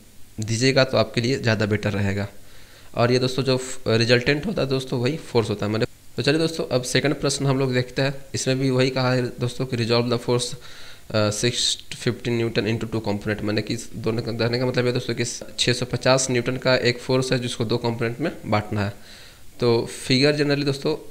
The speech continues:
अ, ऐसा दिया हुआ है, तो इस figure को देख के दोस्तों आपको घबराना नहीं है। सबसे पहले दोस्तों इसमें क्या करना है आपको, दो component पहले आपको इसको ड्रॉ कर लेना है। तो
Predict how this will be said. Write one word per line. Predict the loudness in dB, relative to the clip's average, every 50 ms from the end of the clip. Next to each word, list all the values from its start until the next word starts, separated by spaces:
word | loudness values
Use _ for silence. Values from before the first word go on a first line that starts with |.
| -14 -14 -16 -16 -14 -16 -14 -16 -18 -20 -20 -18 -10 -4
अ, | 0 0 2 2
ऐसा | 4 2 2 2 2 -2
दिया | 0 2 2 2 2
हुआ | 2 0 -2
है, | -4 -4 -8 -16 -18 -14 -8 -8
तो | -6
इस | -4 -4 -4 -2
figure | 0 2 2 4 2
को | 2 2
देख | 0 -2 -2
के | -2
दोस्तों | -2 -4 0 0 -2
आपको | -2 -2 0
घबराना | 0 2 4 4 4 4 2
नहीं | 2 2 2 2
है। | 0 -2 -4 -8 -16 -16 -16 -16 -10 -4 -2
सबसे | -2 -2 -2 0
पहले | -2 0 0 0
दोस्तों | -2 -2 -2 -2 -2
इसमें | -2 -2 0
क्या | 0 0
करना | -2 0 -2 -2 -2 0
है | -2
आपको, | -2 -2 -4 -6 -6 -6 -10 -18 -20 -20 -20 -18 -16 -16 -16 -14 -14 -14 -14 -14 -18 -18 -16 -14 -14 -14 -14 -14 -14 -8 -2
दो | 4 4 4
component | 6 6 2 2 2 0 0 2 2
पहले | 2 4 4
आपको | 4 2 2
इसको | -2 0 0 -2
ड्रॉ | 0 2 0 0 2
कर | 2 0
लेना | 0 2 0 0
है। | -2
तो | -2 -4